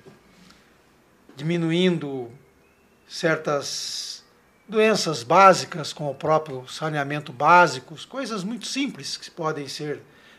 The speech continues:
resolvidas, que ficou relegado a um segundo plano e hoje há o entendimento de que com pouco custo se traz grandes benefícios.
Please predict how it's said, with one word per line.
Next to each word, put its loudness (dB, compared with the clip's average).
resolvidas, -2
que -16
ficou -12
relegado 0
a -4
um -14
segundo -10
plano 2
e -4
hoje -4
há 0
o -2
entendimento -10
de -18
que -14
com -12
pouco -6
custo -8
se -10
traz 0
grandes -2
benefícios. -8